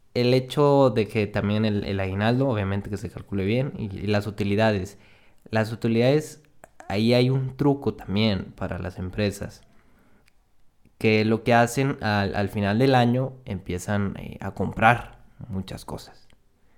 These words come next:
Empiezan a, a, a meterle al negocio para que al último la utilidad, pues, no dé tanta y no se reparta en,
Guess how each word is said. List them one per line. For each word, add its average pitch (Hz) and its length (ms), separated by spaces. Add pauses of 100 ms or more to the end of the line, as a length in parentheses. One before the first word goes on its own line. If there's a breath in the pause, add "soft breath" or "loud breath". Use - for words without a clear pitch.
(380)
Empiezan 98 420
a, 95 80
a, 95 340
a - 20
meterle 107 500
al 117 80
negocio 127 540 (500)
para 135 240
que 131 80
al 120 100
último 143 320
la 127 120
utilidad, 95 560
pues, 98 160
no 95 160
dé 98 120
tanta 117 440
y 123 100
no 92 260
se 95 140
reparta 120 520
en, - 260